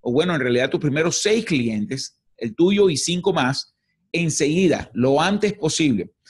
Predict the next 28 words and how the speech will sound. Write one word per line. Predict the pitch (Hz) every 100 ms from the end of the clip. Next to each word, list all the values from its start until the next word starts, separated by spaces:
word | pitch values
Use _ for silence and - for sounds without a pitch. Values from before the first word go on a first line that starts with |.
| - _ -
¿Quiénes | 185 226 240
son | - 196 214
las | 190
fuentes | - 180 190 175
de | 156
clientes? | 135 139 131 107 82 - _ _ _ _ _ _
En | - 143
Flash | - 175 220 214
es | 151
muy | 156 196
sencillo | - 151 - 170 131 98 _ _
y | -
en | 135 131
A | 151
C | 165
N. | 156 156 113 - _ _ _ -
El | 151 156
primer | 156 156 202 208
cliente | 208 214 214 196
debería | 156 135 151 170
ser | - 156 151
tú, | 170 147 101
aunque | 135 139 151
la | 139
compañía | 139 127 120 135 190
no | 190 165
nos | 196 175
obliga, | 123 151 214 139 110 170